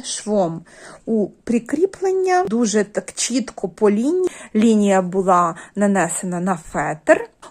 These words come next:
Ось тут я вставлю вам невеличкі фото або відео, як виглядала ця брошка, коли на фетр була пришита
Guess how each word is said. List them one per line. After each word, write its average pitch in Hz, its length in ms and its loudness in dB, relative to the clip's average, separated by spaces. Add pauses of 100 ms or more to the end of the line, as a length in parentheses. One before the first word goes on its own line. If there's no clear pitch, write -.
Ось 208 220 0
тут 226 360 -4
я 202 80 2
вставлю 202 500 0
вам 180 260 0
невеличкі 185 580 -2
фото 311 440 0
або 185 260 2
відео, 311 580 2 (280)
як 202 240 2
виглядала 185 960 2
ця 175 240 4
брошка, 202 680 0 (420)
коли 214 300 4
на 180 140 4
фетр 190 520 0
була 220 360 -2
пришита 208 760 -2